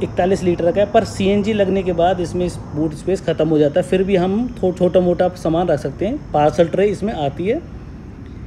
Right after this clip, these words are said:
इसमें छोटा मोटा स्टेपनी बहुत अच्छे तरीके से दी गई है। कंपनी फिटेड का अलग ही फ़ायदा होता है, क्योंकि जब गाड़ी बन रही होती है, जब भी फिटमेंट होती है इसमें सीएनजी,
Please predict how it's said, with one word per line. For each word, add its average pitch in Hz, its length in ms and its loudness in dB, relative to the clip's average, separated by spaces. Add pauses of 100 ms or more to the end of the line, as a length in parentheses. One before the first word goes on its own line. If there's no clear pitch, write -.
(140)
इसमें 185 240 -2
छोटा 190 260 0
मोटा 185 180 0
स्टेपनी 180 460 2
बहुत 170 240 4
अच्छे 165 200 -2
तरीके 160 340 -2
से 151 120 -12
दी 135 180 -2
गई 139 200 -2
है। 190 120 -4 (360)
कंपनी 165 360 0
फिटेड 160 280 -4
का 180 120 0
अलग 151 320 0
ही 196 80 -2
फ़ायदा 151 300 0
होता 139 240 0
है, 202 140 -2 (160)
क्योंकि 151 180 0
जब 165 180 0
गाड़ी 165 220 6
बन 160 160 4
रही 160 160 0
होती 160 200 2
है, 160 60 -4
जब 156 60 2
भी 160 80 0
फिटमेंट 156 420 0
होती 143 220 2
है 151 40 2
इसमें 147 220 0
सीएनजी, 147 460 0